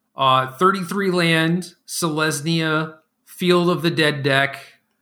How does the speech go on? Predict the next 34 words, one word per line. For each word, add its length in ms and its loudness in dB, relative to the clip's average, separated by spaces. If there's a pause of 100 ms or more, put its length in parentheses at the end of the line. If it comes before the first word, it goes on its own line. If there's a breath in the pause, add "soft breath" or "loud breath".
(160)
with 160 -10
Primeval 480 0
Titan, 680 -4 (220)
but 180 -4
not, 500 2
not 240 4
Amulets. 500 -2
So 60 -10
this 160 -2
is, 280 -8
they 400 -6
started 400 2
with 120 -2
Aether 220 4
Vial, 320 4
right? 340 0
And 160 -6
then 460 -4
they 220 -6
cut 340 0
Aether 260 -2
Vial. 540 -4 (460)
Still 300 0
playing 320 2
Elvish 320 2
Reclaimer, 840 2
Eladamri's 640 0
Call. 680 -2 (400)
This 300 -4
list 220 0
has 420 0
some 380 -6
weird 240 -4
stuff, 380 -2